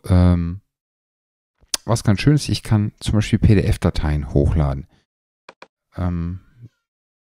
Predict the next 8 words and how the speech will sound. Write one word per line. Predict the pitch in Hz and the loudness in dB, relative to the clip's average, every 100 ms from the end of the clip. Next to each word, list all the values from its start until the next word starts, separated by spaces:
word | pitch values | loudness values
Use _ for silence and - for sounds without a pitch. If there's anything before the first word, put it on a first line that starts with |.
| _ | _
ich | _ - | _ -8
habe | 95 | -6
da | 80 | -4
mal | 78 73 | -4 -4
auch | - - | -4 -2
eine | 98 87 | -2 0
Datei | 67 - 85 - | 0 -2 -4 -4
vorbereitet. | - 147 135 123 123 120 - | -2 0 2 0 -2 -4 -4